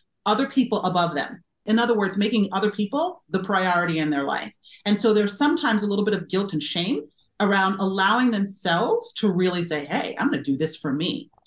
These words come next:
So when I talk about the re-, the results that they can get,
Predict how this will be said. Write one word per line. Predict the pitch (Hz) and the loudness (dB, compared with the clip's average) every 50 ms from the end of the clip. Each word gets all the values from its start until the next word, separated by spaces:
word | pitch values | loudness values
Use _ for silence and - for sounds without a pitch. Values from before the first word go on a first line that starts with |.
| - - - - - - - | -20 -20 -20 -20 -20 -18 -8
So | - - 254 240 | -2 0 2 2
when | 208 233 226 | 2 2 2
I | 226 226 220 | 4 2 2
talk | 220 - - - 269 285 320 294 - | 0 -2 -2 2 4 4 4 4 0
about | 247 - 226 202 196 185 185 175 - - - | -2 -2 0 2 2 2 2 0 -4 -6 -4
the | 196 196 180 | -2 -2 2
re-, | 175 185 190 185 | 2 2 2 2
the | - 180 | 0 -2
results | 170 180 175 170 - 208 233 233 226 - | 0 0 0 0 0 0 0 0 0 -4
that | 208 202 | -4 -2
they | 196 190 190 190 | -2 -2 -2 -2
can | - 175 160 151 | -2 -2 -2 0
get, | - - 277 294 - - | 0 2 2 2 2 0